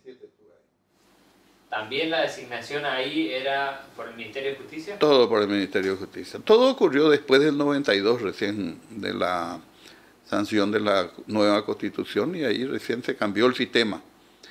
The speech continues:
Speaker 1: Se le eliminó al Poder Ejecutivo de, de la intervención en esto, salvo para la designación de fiscal general del Estado y para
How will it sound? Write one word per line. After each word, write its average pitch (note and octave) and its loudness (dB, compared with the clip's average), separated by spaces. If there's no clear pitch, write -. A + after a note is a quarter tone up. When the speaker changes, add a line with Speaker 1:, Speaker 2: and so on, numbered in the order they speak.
Speaker 1:
Se - 2
le B2 2
eliminó B2+ 2
al A2+ -2
Poder A2 4
Ejecutivo A2+ 0
de, F#2+ 0
de G#2 4
la G#2 2
intervención G2+ -2
en G2+ -2
esto, G2+ -4
salvo C#3 2
para A#2 0
la A2+ 0
designación A2 0
de G2 -2
fiscal B2 2
general A#2+ 2
del B2 0
Estado B2 0
y A#2+ 0
para F#2 0